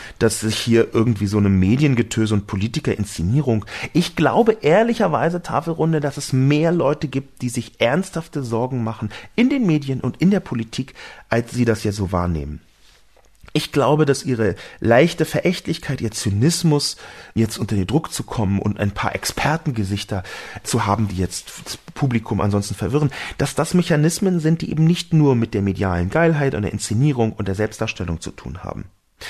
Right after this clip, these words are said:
Ich schaue mir auch die verschiedenen Experten an, die jetzt tatsächlich, das sind ja zwei oder drei, ein Charité-Professor zum Beispiel, die in den Medien vorkommen und immer wieder vorkommen und quasi eine Neuprominenz erfahren.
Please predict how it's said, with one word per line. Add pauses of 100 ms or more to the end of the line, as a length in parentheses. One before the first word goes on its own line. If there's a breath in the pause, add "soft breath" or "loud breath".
(240 loud breath)
Ich
schaue
mir
auch
die
verschiedenen
Experten
an,
die
jetzt (280 loud breath)
tatsächlich, (280 loud breath)
das
sind
ja
zwei
oder
drei,
ein
Charité-Professor
zum
Beispiel, (360 loud breath)
die
in
den
Medien (160 loud breath)
vorkommen
und
immer
wieder
vorkommen
und
quasi
eine (340 soft breath)
Neuprominenz
erfahren.